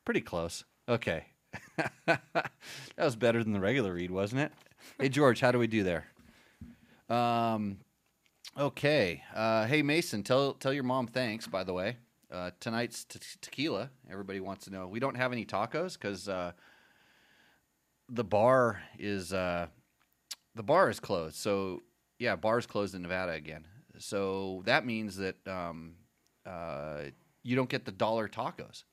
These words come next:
You have to pay full price for tacos. I didn't realize this. The last few times I bought tacos, they were, instead of being a dollar a piece, they're, like, four bucks a piece. So, uh, Tech Talk Taco Tuesday, on the budget that we have here, um,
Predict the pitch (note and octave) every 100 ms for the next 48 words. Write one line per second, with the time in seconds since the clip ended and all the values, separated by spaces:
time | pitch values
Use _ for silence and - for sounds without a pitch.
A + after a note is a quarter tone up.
0 | _ _ _ _ _ _ - G2+ A2+ -
1 | - A2+ G2 A2+ - A2+ D3+ - - E2+
2 | E2 D#2 F2 C#3+ A3 C3+ C#3+ A2+ E2+ D#2+
3 | - G2 G#2 G#2 A2+ A2 G#2 F#2+ E2+ E2+
4 | - G#2+ - E2+ E2+ F#2 F2+ F2+ - G#2+
5 | G2 F#2+ E2+ G#2 A#2 F#2 F#2 E2+ - F2
6 | E2 - A#2 A2 D#2+ - - - A#1 -
7 | _ - - _ _ _ _ - - F2+
8 | F2 E2+ _ - _ _ - F#2+ - B2
9 | - A2+ - A#2 A2 F#2+ - D3+ C#3 G#2
10 | F#2 F2 D#2+ A#2 C3 A2+ - F2 D#2+ E2
11 | E2 - E2 E2+ F#2 G2 E2 E2+ E2+ E2+